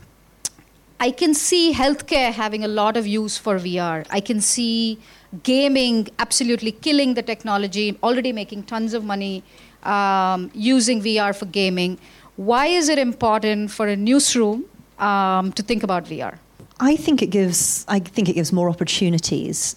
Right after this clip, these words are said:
Speaker 2: for journalism in terms of storytelling. I mean, it sounds kind of blatantly obvious, but to put someone inside a story is fundamentally very exciting for news organisations.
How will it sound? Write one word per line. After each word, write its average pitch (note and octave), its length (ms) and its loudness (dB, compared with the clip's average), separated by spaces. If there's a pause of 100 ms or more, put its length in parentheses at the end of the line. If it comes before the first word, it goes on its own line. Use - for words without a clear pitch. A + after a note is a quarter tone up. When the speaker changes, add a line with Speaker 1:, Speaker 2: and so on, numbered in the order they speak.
Speaker 2:
for F#3 380 0
journalism E3+ 560 0
in E3+ 80 -2
terms F3+ 260 -2
of E3+ 60 -2
storytelling. F#3+ 760 0 (140)
I F#3 80 -2
mean, F3+ 240 0
it - 320 -4
sounds F#3 380 0
kind F3+ 120 -2
of D#3+ 80 -2
blatantly F3 400 0
obvious, D#3+ 440 0
but - 160 -4
to - 80 -12
put - 160 -2
someone F#3+ 240 2
inside E3+ 360 0
a D#3 60 -2
story D#3 640 0 (840)
is E3 560 0
fundamentally E3 720 -2
very D#3+ 180 0
exciting D#3+ 600 -2 (140)
for - 180 -6
news D#3+ 260 0
organisations. D#3 920 -2